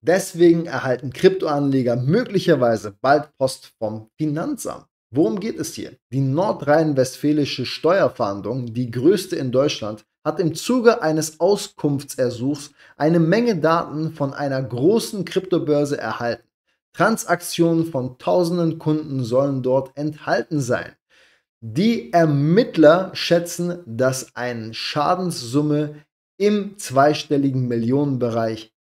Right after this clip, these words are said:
darin versteckt ist. Und ja, es wurde oft im Livestream besprochen. Viele, viele haben gesagt, "Ja, was, wenn ich meine Kryptogewinne irgendwie im Ausland auscashe und das hier dann nicht melde?"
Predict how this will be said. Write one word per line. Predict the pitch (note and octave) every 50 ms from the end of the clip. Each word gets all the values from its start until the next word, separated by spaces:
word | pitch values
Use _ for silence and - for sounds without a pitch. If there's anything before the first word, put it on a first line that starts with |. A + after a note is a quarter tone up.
| _ _
darin | B2+ A#2+ A#2+ A#2+ G#2+ A#2 A#2 A#2 A2+ A#2 _
versteckt | _ A#2+ A2 G#2+ - - - - - G#2+ G#2 - - _ _
ist. | - - - - - _ _ _ _ _ - - _ _ _ _ _
Und | - G#2+ G#2+ G2+ G#2 A2
ja, | A2+ B2+ C#3+ D3 C#3+ - - _ _ _ _ _ _ _ _ -
es | A#2+ - - -
wurde | C3 C#3+ D3+ D3 D3 D3 -
oft | F3+ F3+ F3 F3+ - -
im | F3 D#3
Livestream | D3 C#3+ C#3+ C#3+ C#3+ C#3+ - - C#3+ C3+ C3
besprochen. | A#2+ A#2 - - - A#2 A#2+ A#2+ B2 B2 A#2+ A#2+ - _ - _ _ _ -
Viele, | F3 F#3 F#3
viele | F3+ F3 E3 C#3+ C#3
haben | C3+ C#3 C3+
gesagt, | B2+ A#2 C3 B2+ B2 -
"Ja, | B2 A#2+ A2+ C3 C#3+ C#3 B2 G#2+
was, | B2+ C3 -
wenn | C3 B2+ B2
ich | A#2+ -
meine | B2+ A#2+ A#2 A#2+ A#2
Kryptogewinne | - - D#3+ D#3+ D#3+ - C#3+ C3+ B2 A#2+ B2 A#2 C3 D#3+ F3 F3+ E3+ E3+ E3 E3 E3 - - - _
irgendwie | D3+ C#3+ C#3+ C#3+ C3 C#3 C3+
im | C3 C3
Ausland | C#3+ E3+ F3+ F3 F3 - E3+ D3+ C#3+
auscashe | A#2+ D3+ D#3 D3+ - - - D3 C#3 C#3 - C#3+
und | C3+
das | C3 B2+ B2
hier | A2 A#2+ C#3
dann | B2+ B2+ C3
nicht | B2+ A#2 - C#3
melde?" | C#3+ D#3 E3+ F3 E3 D3+ D#3+ D#3+ D#3+ D#3+